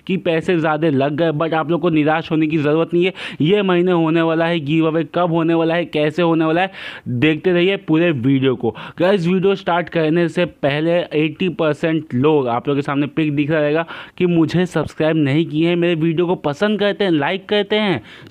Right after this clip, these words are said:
सब कुछ करते हैं, कमेंट भी करते हैं, but सब्सक्राइब नहीं किए। तो प्लीज़ गाइस, सब्सक्राइब फ्री होता है और हम टेन के के बहुत ही ज़्यादा करीब है। तो एक सब्सक्राइब और बेल आइकन को प्रेस करके उसको all कर दीजिए, ताकि आपको मेरे वीडियोज़ के नोटिफिकेशंस मिलते रहे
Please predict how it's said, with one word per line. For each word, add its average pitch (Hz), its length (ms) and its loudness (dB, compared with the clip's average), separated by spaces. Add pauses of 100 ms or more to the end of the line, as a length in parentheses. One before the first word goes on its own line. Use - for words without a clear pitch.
सब 170 200 0
कुछ 202 200 -2
करते 185 240 0
हैं, 180 80 -2
कमेंट 180 340 0
भी 190 80 0
करते 165 260 0
हैं, 151 60 -2
but 160 160 -4
सब्सक्राइब 151 560 -2
नहीं 165 180 2
किए। 165 140 -2
तो 165 100 -2
प्लीज़ 175 420 0
गाइस, 165 240 0 (360)
सब्सक्राइब 160 460 -2
फ्री 175 280 0
होता 170 280 0
है 170 140 2
और 160 140 0
हम 156 180 0
टेन 147 260 -2
के 151 120 0
के 156 100 0
बहुत 139 400 -2
ही 160 100 0
ज़्यादा 123 460 -2
करीब 139 500 0
है। 180 100 -2 (340)
तो 185 80 4
एक 208 140 2
सब्सक्राइब 180 720 -2
और 156 320 0
बेल 160 240 0
आइकन 165 340 2
को 165 100 0
प्रेस 151 280 -2
करके 160 220 -2
उसको 165 260 0 (120)
all 151 320 2
कर 156 80 2
दीजिए, 151 320 0 (320)
ताकि 175 260 -4
आपको 202 240 -2
मेरे 196 160 2
वीडियोज़ 151 400 0
के 175 80 -2
नोटिफिकेशंस 156 680 -2
मिलते 127 320 0
रहे 175 180 -2